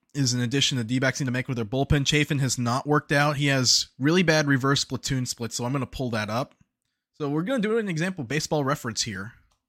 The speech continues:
So we're gonna pull up Andrew Chafin's baseball reference page. Uh, we'll just pull up the splits. But I'll do, I'll do the tutorial anyway.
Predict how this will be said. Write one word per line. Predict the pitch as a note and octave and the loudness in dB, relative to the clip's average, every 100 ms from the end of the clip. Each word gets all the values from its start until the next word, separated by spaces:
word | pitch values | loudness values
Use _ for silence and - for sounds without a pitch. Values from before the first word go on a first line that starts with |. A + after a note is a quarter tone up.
| _ _ _ _ _ _ _ _ _ _ _ _ _ _ | _ _ _ _ _ _ _ _ _ _ _ _ _ _
So | D3 | -8
we're | |
gonna | D3+ C#3 | -6 -2
pull | E3+ | -4
up | - | -2
Andrew | D3+ D#3+ D3+ | -4 -4 -4
Chafin's | C#3 E3 D#3 C#3+ C3 | -2 -4 -6 -6 -6
baseball | C#3+ C#3 C3+ B2 | -6 -6 -4 -6
reference | A2+ A2 - | -6 -10 -12
page. | A2 G2 G2 - - _ _ _ _ _ _ _ _ _ _ _ _ _ _ _ _ _ _ _ _ _ _ _ _ _ _ _ - | -10 -10 -10 -12 -14 _ _ _ _ _ _ _ _ _ _ _ _ _ _ _ _ _ _ _ _ _ _ _ _ _ _ _ -8
Uh, | C3+ C#3 | -4 0
we'll | D3 | 2
just | D3 - | 0 0
pull | D3+ | -2
up | G2+ | -2
the | |
splits. | - - A2 F2+ - - - _ _ _ _ _ | -6 -6 -8 -2 -2 -2 -6 _ _ _ _ _
But | C#3+ | 2
I'll | D#3+ | 2
do, | D3 D3+ | 2 0
I'll | D3+ F#3 | 2 2
do | E3 | 4
the | C#3 | 2
tutorial | C3 B2 C3 B2+ A#2+ | 0 -2 0 0 0
anyway. | A2+ G2 - - | -4 -8 -12 -16